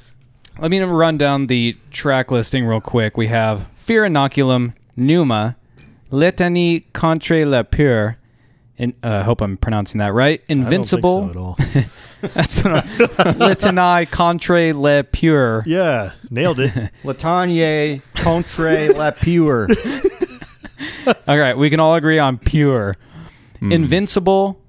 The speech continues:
Speaker 1: Legion Inoculant, Descending, Culling Voices, Chocolate Chip Trip, Tempest, but the T, the first T is, uh, the number seven, and Mocking Beast. This is a long fucking album. Can I
Speaker 3: Mocking
Speaker 1: just get
Speaker 3: Beat.
Speaker 1: that out of the way and say
Speaker 2: Mocking
Speaker 1: that?
Speaker 2: Beat.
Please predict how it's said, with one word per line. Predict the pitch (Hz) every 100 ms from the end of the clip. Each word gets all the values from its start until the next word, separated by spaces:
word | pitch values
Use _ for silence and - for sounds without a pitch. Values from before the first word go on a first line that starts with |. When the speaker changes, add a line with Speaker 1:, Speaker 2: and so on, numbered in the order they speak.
| -
Speaker 1:
Legion | 127 185 156 185
Inoculant, | 160 151 151 151 147 139 143 - _ -
Descending, | 113 - 170 170 165 160 - _
Culling | - 151 156 147
Voices, | 117 117 107 113 101 - _ -
Chocolate | 143 143 160 -
Chip | - 135 131 -
Trip, | - 123 120 - - _ - - - - -
Tempest, | 170 170 175 143 120 - -
but | 117 117 117 120
the |
T, | 117 - 147 147 147 -
the | -
first | 156 156 -
T | 135 123 -
is, | 107 101
uh, | 98 95 92 92
the | 101
number | 104 98
seven, | - 156 113 95 104 - _ -
and | 123 104
Mocking | 107 131 139 127 104 90
Beast. | 101 87 - - - - -
This | 254 254
is | 349
a | 233
long | 123 131 143 147 139
fucking | - 127 - 107
album. | 98 90 87 85
Can |
I | 95
Speaker 3:
Mocking | 143
Speaker 1:
just | 190 95
get | 170
Speaker 3:
Beat. | -
Speaker 1:
that | 156
out | 156
of | 139
the | 131
way | 127 127
and | 120
say |
Speaker 2:
Mocking | 120 127 123
Speaker 1:
that? | 127
Speaker 2:
Beat. | 117 110